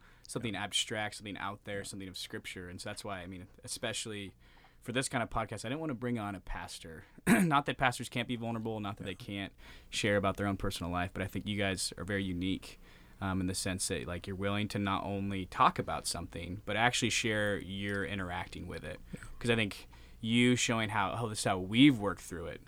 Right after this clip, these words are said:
Speaker 1: individually, personally, together as a couple is so important, 'cause all we hear about is, "Here's what you should do, <laughs>
Speaker 2: Yeah.
Speaker 1: here's how you should think about it,"
Speaker 2: Yeah.
Speaker 1: and not actually, "Hey, here's a person who's actually done this or
Speaker 2: Yeah.
Speaker 1: thought about this, interacted with this." So, Ro, you mentioned you work with Treasures, um, which is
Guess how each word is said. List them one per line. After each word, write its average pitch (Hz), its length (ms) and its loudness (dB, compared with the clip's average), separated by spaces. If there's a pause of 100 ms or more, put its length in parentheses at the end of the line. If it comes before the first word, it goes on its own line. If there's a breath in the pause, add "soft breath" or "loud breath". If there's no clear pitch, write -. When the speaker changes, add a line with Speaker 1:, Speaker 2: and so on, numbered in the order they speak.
(120)
Speaker 1:
individually, 120 640 6
personally, 117 540 4
together 101 320 2
as 92 80 0
a 87 60 -4
couple 98 400 -2
is 92 80 -4
so 95 200 0
important, 85 500 0
'cause 92 160 -2
all 107 200 4
we 107 100 2
hear 107 140 2
about 92 220 2
is, - 160 -6 (340 loud breath)
"Here's 127 160 6
what 127 80 6
you 107 80 0
should 117 240 4
do, 104 400 2
<laughs> - 80 -6
Speaker 2:
Yeah. - 140 4
Speaker 1:
here's 147 220 8
how 131 80 8
you 120 120 6
should - 160 -2
think 110 160 2
about 98 280 6
it," 90 120 0
Speaker 2:
Yeah. - 80 -6 (300 loud breath)
Speaker 1:
and 101 120 4
not 101 160 8
actually, 95 380 4
"Hey, 117 220 4
here's 120 180 2
a 123 40 2
person 110 320 8
who's 98 80 0
actually 92 340 0
done 95 500 -4
this - 260 -4
or 73 140 -2
Speaker 2:
Yeah. - 60 -2
Speaker 1:
thought 85 180 0
about - 200 -4
this, - 120 -8
interacted 78 320 -8
with - 80 -14
this." 64 220 -10 (520 soft breath)
So, 143 120 2
Ro, 131 120 8
you 123 140 6
mentioned 127 460 4
you 113 120 0
work 110 180 -2
with 104 100 -6
Treasures, 101 640 -4 (160)
um, 92 480 -6 (200)
which 101 220 -8
is 98 380 -6